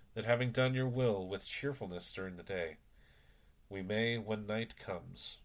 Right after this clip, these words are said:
rejoice to give you thanks. Through Jesus Christ our Lord.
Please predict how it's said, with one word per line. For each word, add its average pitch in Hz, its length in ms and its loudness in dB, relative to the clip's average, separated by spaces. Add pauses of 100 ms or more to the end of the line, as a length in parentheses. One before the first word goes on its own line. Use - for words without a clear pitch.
(120)
rejoice 104 720 0 (120)
to - 80 -12
give 90 240 -8
you 90 80 -8
thanks. - 500 -10 (1400)
Through 113 160 -4
Jesus 117 360 -2
Christ - 500 0
our 98 160 2
Lord. 87 340 -8